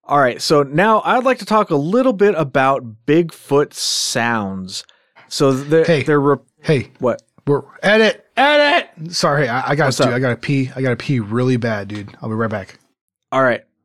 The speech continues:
Speaker 1: All right, I'll wait for you.
Speaker 2: Okay. That was affecting my speech.
Speaker 1: All right. <laughs> All right, where were we? Oh, yeah. Supposedly, Bigfoot makes certain kinds of sounds, like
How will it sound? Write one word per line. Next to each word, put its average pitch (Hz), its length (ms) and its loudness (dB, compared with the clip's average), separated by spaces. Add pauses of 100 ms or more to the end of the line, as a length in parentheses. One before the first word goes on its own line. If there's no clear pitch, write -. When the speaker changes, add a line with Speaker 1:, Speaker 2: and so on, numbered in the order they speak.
(120)
Speaker 1:
All 117 60 -4
right, 104 80 -4
I'll 113 120 0
wait 127 160 2
for 120 160 0
you. 101 120 -4 (480)
Speaker 2:
Okay. 143 920 0 (1900)
That 151 100 0
was 160 120 2
affecting 156 360 0
my 139 80 4
speech. - 560 -2 (140)
Speaker 1:
All 143 220 0
right. 117 340 -2 (640)
<laughs> - 920 -4 (720)
All 160 200 4
right, 147 260 2
where 170 240 2
were 156 180 4
we? 113 180 0
Oh, 190 100 0
yeah. 156 220 4 (280)
Supposedly, 208 760 0
Bigfoot 160 600 0
makes 139 380 -4 (140)
certain 190 440 -2
kinds 160 320 -2
of 117 100 -4
sounds, 110 600 -2
like 113 220 -4